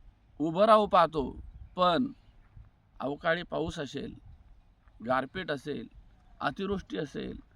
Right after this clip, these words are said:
असे वेगवेगळे संकट असतील, ग्रामव्यवस्थेतील वेगवेगळी, अ, रूपं असतील सावकारीचे वगैरे, हे त्याला कसे नाडतात हे आपण या कादंबरीत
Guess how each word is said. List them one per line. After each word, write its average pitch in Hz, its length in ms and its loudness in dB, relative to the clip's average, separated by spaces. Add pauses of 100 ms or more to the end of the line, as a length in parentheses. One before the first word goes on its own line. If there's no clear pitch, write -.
(420)
असे 262 200 2
वेगवेगळे 240 500 2
संकट 185 420 -6
असतील, - 380 -8 (1400)
ग्रामव्यवस्थेतील 180 1040 2 (160)
वेगवेगळी, 156 680 -2 (1700)
अ, - 60 -6 (1300)
रूपं 156 520 2
असतील 185 240 -4
सावकारीचे 139 680 -2
वगैरे, 127 380 -4 (180)
हे - 360 -6
त्याला 165 280 4
कसे 156 260 -2
नाडतात 127 500 0 (1300)
हे 139 60 2
आपण 143 480 2 (360)
या 156 100 0
कादंबरीत 135 540 -4